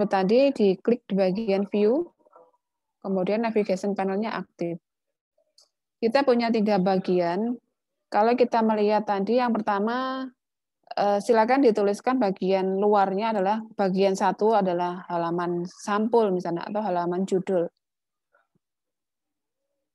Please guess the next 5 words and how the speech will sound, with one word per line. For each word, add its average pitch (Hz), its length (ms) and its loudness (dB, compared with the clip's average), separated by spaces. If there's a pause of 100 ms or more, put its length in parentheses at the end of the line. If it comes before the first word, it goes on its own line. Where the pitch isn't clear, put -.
(2000)
Silakan 214 320 0
diikuti 202 400 2
ya, 180 80 -8 (320)
halaman 175 220 -6
judul. 180 340 -4